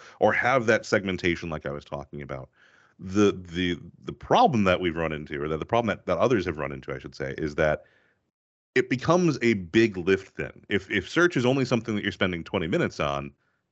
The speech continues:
you, you can't possibly juggle all those balls and, and, and keep them in the air without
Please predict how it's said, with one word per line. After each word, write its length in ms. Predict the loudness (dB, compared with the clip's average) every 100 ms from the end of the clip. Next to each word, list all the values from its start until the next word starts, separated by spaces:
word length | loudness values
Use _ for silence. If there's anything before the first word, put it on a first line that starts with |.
| _ _ _ _
you, 140 | -8 -2
you 120 | -2
can't 400 | 2 2 2 -2
possibly 520 | -2 2 2 0 -4
juggle 360 | 0 0 0 -2
all 200 | 0 -2
those 180 | -2 -2
balls 320 | 0 0 -2
and, 120 | -6 -6
and, 140 | -6
and 180 | -6 -8
keep 240 | -8 -6
them 140 | -4 -4
in 60 |
the 140 | -4 2
air 300 | 4 4 2
without 460 | -4 -4 -4 -4